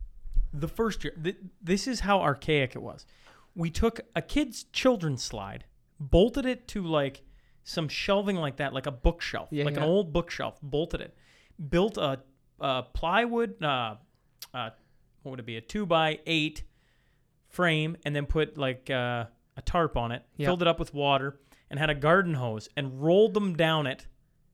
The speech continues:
Speaker 1: and the water hose would
Speaker 2: Pushed
Speaker 1: get,
Speaker 2: 'em.
Speaker 1: pushed 'em.
Speaker 2: Yeah.
Speaker 1: And we had a line,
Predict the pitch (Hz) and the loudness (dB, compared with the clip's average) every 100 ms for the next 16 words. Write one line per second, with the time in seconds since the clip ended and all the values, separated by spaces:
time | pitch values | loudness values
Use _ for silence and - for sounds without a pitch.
0 | _ _ _ _ _ 139 139 139 135 143 | _ _ _ _ _ -2 0 -2 -2 4
1 | 165 185 175 180 170 165 - - _ _ | 6 6 4 2 2 0 -4 -14 _ _
2 | - 156 165 151 135 127 - - 196 - | -6 -2 2 2 0 -4 -2 2 2 0
3 | - - 156 151 156 151 151 156 151 113 | -10 -4 -2 2 2 2 2 2 0 -2